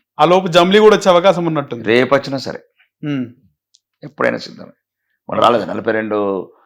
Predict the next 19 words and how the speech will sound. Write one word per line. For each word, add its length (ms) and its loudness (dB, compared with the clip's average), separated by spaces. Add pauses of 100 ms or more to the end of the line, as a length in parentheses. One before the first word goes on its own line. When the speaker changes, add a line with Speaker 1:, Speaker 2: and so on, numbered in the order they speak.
(540)
Speaker 2:
నియోజకవర్గం 340 2
సంబంధించి 480 -2 (120)
ఎమ్మెల్సీ 280 -4
ఎలక్షన్ 200 -2
అయితే 180 -6
గెలలేదు 220 4
ఎట్లా 160 -2
మేము? 300 -12 (240)
Speaker 1:
ఉమ్. 300 -10
Speaker 2:
మరి 140 -20 (960)
గెలుపు 260 -4
ఒకటి, 320 -12 (100)
మళ్ళీ 160 4
అదే 160 4
చెప్తున్నాం, 400 0
నిరంతరం 500 4
ఇది 120 -2
ఒక 220 -6
చైతన్యవంతమైన, 1300 -4